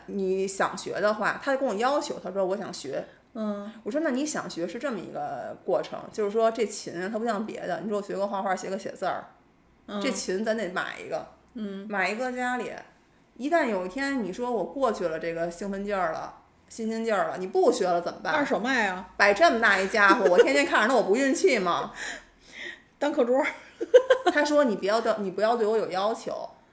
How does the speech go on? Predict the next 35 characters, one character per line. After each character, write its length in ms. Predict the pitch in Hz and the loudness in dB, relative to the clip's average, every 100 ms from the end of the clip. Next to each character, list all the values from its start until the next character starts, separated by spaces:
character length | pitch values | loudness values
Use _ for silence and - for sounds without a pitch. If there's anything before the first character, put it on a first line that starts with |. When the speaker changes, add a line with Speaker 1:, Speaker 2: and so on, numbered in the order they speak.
| _ _ _ | _ _ _
Speaker 1:
我 120 | 185 | -4
未 200 | 185 233 | 2 4
来 460 | 208 175 175 208 - _ - | 4 4 2 -2 -10 _ -10
能 260 | 180 208 | -6 -2
有 180 | 226 151 | 0 0
一 100 | 170 | -2
个 60 | 202 | -4
工 320 | 262 247 254 | -2 -2 -2
作 220 | 240 190 | 0 -2
是 120 | 175 220 | -2 -4
这 120 | 330 | -2
样 180 | 233 - 101 | -2 -2 -10
的， 160 | 82 - _ _ | -12 -14 _ _
就 140 | - | -2
是 100 | 233 | -2
想 180 | 233 196 | 0 -2
给 140 | 214 165 | -2 -4
那 160 | 175 | -6
些， 400 | 185 220 214 214 - | -4 0 2 0 -4
呃， 200 | 175 165 | -6 -4
生 300 | - 233 240 | -4 -4 -4
病 200 | 233 196 | -4 -4
的 100 | 165 | -4
人、 280 | 156 160 170 | -4 -6 -10
疼 280 | - 175 214 | -10 -8 -6
痛 240 | 277 208 | -4 -2
的 140 | 165 | -2
人， 260 | 156 147 165 | -2 -4 -6
或 140 | 214 220 | -2 0
者 100 | 180 | 0
在 160 | 190 | -2
病 220 | 202 220 196 | -4 -8 -6
房 280 | 151 160 | -6 -4
的 100 | 214 | -4
人， 320 | 185 110 98 | -4 -6 -10